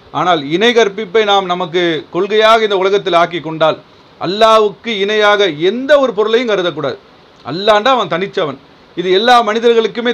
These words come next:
தெரியும். அதனால தான் அல்லாஹ் அந்த ஒரு பாவத்தை மன்னிக்கவே மாட்டான்.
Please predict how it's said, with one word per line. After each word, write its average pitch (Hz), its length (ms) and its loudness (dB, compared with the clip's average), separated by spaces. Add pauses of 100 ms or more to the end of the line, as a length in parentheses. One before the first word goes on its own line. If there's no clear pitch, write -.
(100)
தெரியும். 190 300 0 (440)
அதனால 196 420 0
தான் 277 160 2 (440)
அல்லாஹ் 202 340 0
அந்த 208 220 -2
ஒரு 185 140 4
பாவத்தை 196 380 2
மன்னிக்கவே 180 400 -4
மாட்டான். 120 260 -6